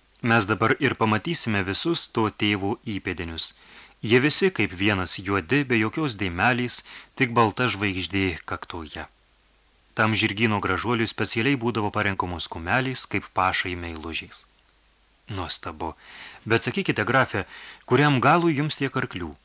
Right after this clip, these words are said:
Juk matote, aš jais važinėju.“ „Bet visą laiką nevažinėsite. Kai man jų nereikės, Bertučijus parduos.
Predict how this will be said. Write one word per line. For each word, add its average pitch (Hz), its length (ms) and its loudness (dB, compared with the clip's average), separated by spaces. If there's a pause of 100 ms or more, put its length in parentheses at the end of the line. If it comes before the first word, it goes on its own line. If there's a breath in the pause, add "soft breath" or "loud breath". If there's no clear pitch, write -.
(880)
Juk 101 240 0
matote, 120 400 4
aš - 160 0
jais 85 280 -6
važinėju.“ 95 540 -4 (920)
„Bet 98 260 -2
visą 117 320 2
laiką 101 320 0
nevažinėsite. 92 720 -4 (680)
Kai 131 140 6
man 214 160 4
jų 165 160 6
nereikės, 147 480 4
Bertučijus 104 560 -2
parduos. 90 460 -4